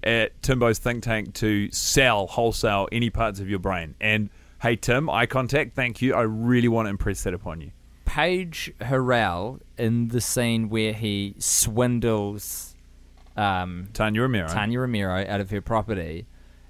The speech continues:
Speaker 2: It's, there's something I enjoyed this week about the enthusiasm with which he does it, coming out of there when he says to Chandelier, "I will get,"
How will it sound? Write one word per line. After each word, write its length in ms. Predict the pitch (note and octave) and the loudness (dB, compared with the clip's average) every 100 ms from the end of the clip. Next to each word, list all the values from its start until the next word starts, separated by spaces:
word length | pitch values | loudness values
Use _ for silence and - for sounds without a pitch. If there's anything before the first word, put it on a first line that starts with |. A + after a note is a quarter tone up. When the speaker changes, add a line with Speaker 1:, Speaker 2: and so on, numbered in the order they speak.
| - | 0
Speaker 2:
It's, 300 | - F3 - | 2 2 -4
there's 240 | E3 D3 C#3+ | 0 0 2
something 440 | - F#3 G3 F#3 | 2 2 0 2
I 100 | E3 | 2
enjoyed 400 | C#3 A#2+ C3 B2 | 2 2 2 2
this 200 | A#2+ - | 0 -2
week 200 | A#2+ A2+ | -2 -2
about 340 | G#2+ A2+ G#2+ | 0 2 0
the 140 | A#2+ A2 | 0 -2
enthusiasm 880 | G#2 - B2 B2+ G#2+ A#2+ G#2 G#2+ G2+ | -4 -2 2 2 2 -2 -2 -4 -6
with 180 | G2+ | -6
which 220 | G#2+ - - | -6 -8 -6
he 100 | G#2 | -4
does 280 | G2+ F#2+ F#2+ | 0 0 -2
it, 120 | - | -4
coming 300 | A#2 A2 G2 | -4 -2 0
out 200 | F#2+ F#2 | -2 -2
of 60 | |
there 200 | F2+ F2+ | -6 -6
when 120 | F2+ F#2 | -6 -8
he 100 | F2 | -10
says 280 | - F#2+ - | -10 -10 -10
to 80 | |
Chandelier, 760 | F#2+ F#2+ F2+ F2+ F#2 F#2 F2+ F2+ | -8 -6 -6 -6 -6 -6 -6 -8
"I 100 | F2+ | -8
will 140 | F#2 | -8
get," 340 | F#2 F2+ F2 | -10 -10 -10